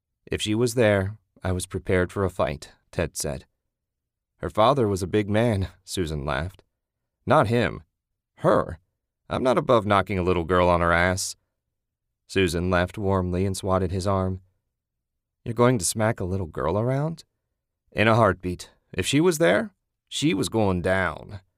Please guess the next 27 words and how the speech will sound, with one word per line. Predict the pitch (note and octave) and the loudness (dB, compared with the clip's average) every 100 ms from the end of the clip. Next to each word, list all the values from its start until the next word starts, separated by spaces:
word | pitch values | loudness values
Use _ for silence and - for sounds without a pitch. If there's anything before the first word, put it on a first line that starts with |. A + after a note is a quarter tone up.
| _ _ _ _ _ | _ _ _ _ _
They | G#2 A2+ | 0 4
laughed | C3+ C3 - | 4 4 0
together | F#2 F2+ D#2+ D2+ | -2 0 0 -2
as | E2 D#2 | -2 -4
the | D#2+ | -6
puppy | F2+ F#2+ F2 | -2 -2 -2
watched | D#2+ G2+ F#2 - - | 0 0 0 -4 -10
them, | E2 D#2 - _ _ _ | -10 -10 -14 _ _ _
its | - F2+ | -8 -4
head | G#2+ G2 - | 2 0 0
cocked | F#2+ F2+ - - | 0 0 -2 -8
to | G2 | -6
the | |
side. | D#2+ G2 F2 E2 E2+ - _ _ _ _ _ _ _ _ _ _ | -2 -2 -2 -4 -10 -18 _ _ _ _ _ _ _ _ _ _
"So | - | -4
what | A2 B2 | 2 2
are | |
you | C#3 | 2
going | B2+ A#2+ | 2 0
to | A#2 | 0
name | G#2+ F2 D#2+ | -2 -2 -4
him?" | D#2 E2 _ _ _ _ _ _ _ _ _ _ _ | -8 -12 _ _ _ _ _ _ _ _ _ _ _
"Ringo," | A#2 A#2 F2+ F2 E2 E2 _ _ | 0 2 2 0 0 -6 _ _
she | - F#2+ | -8 -4
said | - E2 D#2+ | 0 -2 -2
without | G2 F#2 | 0 0
hesitation. | F#2 F2 F#2 G2 E2 - G2 | 0 -4 -4 -4 -2 -4 -6